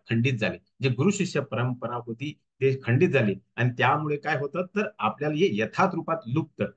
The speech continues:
झाल्याप्रमाणे दिसतं. तर आपल्याला असं वाटतं की हे जे ज्ञान ते दिलं आहे ते, अ, ते अर्जुनाने दिलं होतं, अ, भगवंतानी की आणखीन कोणाला दिलं हे आपल्याला असं वाटतं.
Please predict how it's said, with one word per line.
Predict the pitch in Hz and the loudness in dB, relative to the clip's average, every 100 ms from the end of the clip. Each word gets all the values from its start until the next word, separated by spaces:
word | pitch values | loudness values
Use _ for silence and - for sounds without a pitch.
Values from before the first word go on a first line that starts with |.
| _ 95 | _ -2
झाल्याप्रमाणे | 104 120 113 107 104 95 | 0 0 0 0 0 -2
दिसतं. | 95 - 120 | -8 -8 -4
तर | |
आपल्याला | 120 - 120 | -2 -2 -2
असं | 120 123 | -4 -6
वाटतं | 120 117 | -8 -10
की | 127 143 | -14 -10
हे | 131 123 | -2 -2
जे | 123 | -2
ज्ञान | 117 110 120 196 - _ - | -6 0 0 0 -4 _ -4
ते | 143 | -2
दिलं | 131 139 | 0 0
आहे | 139 | 0
ते, | 135 147 156 _ - 104 | 0 -2 -2 _ -8 -2
अ, | 101 95 | -2 -4
ते | - _ - 127 | -12 _ -2 0
अर्जुनाने | 117 107 98 113 143 160 | 0 -2 -4 2 4 4
दिलं | 160 156 147 | 2 0 0
होतं, | 143 156 160 - _ - | -2 -4 -6 -8 _ -8
अ, | 107 90 | -6 -2
भगवंतानी | 107 127 131 131 147 | 0 2 0 0 -2
की | 147 | -4
आणखीन | - 104 107 135 | -6 -6 -4 -4
कोणाला | 127 127 131 | 0 0 0
दिलं | 123 104 | 0 -2
हे | - _ - 147 | -2 _ 0 2
आपल्याला | 113 131 131 156 - | 2 2 -2 -2 -8
असं | - 120 | -6 -2
वाटतं. | 107 98 | -2 -4